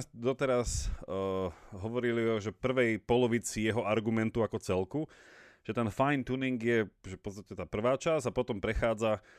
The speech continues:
e, do povahy reality v zmysle toho svojho panpsychizmu, že ako vlastne vzniká vedomie a ako ten fine tuning a to vedomie sa prepája k tomu, že ten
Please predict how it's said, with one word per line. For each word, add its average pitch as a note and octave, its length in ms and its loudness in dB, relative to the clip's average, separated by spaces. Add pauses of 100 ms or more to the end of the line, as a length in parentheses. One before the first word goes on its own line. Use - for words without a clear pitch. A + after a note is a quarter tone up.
(280)
e, G2 120 -6 (280)
do G2+ 500 0 (600)
povahy A2 420 0
reality A2 380 2
v F#2+ 160 -6
zmysle G#2+ 180 -4
toho G2+ 220 0
svojho G#2 240 2
panpsychizmu, F#2+ 840 -2
že F#2 100 -8
ako F#2+ 180 -4
vlastne G2 220 -4
vzniká F2 560 -4
vedomie A2+ 560 0 (240)
a G#2 160 -2
ako - 100 -8
ten G#2 140 -6
fine A#2 320 -2
tuning A2 340 0
a A2 140 -4
to G#2+ 160 -6
vedomie A2+ 400 0
sa - 160 0
prepája G#2+ 500 -2
k - 140 -10
tomu, G#2+ 240 -4
že G2 160 -10
ten G2 160 -6